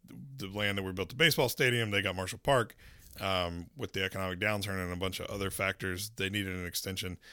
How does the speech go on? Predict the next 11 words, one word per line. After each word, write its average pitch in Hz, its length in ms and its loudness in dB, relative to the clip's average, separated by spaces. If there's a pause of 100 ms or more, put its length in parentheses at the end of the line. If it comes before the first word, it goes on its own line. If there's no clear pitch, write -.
(400)
We 139 140 -2
granted 147 320 6
that 113 200 2
tonight, 107 500 0
and 110 100 -2
it 107 80 -4
wasn't 110 300 0
that 107 160 2
controversial 98 800 0
ultimately, 98 480 0
but 98 280 0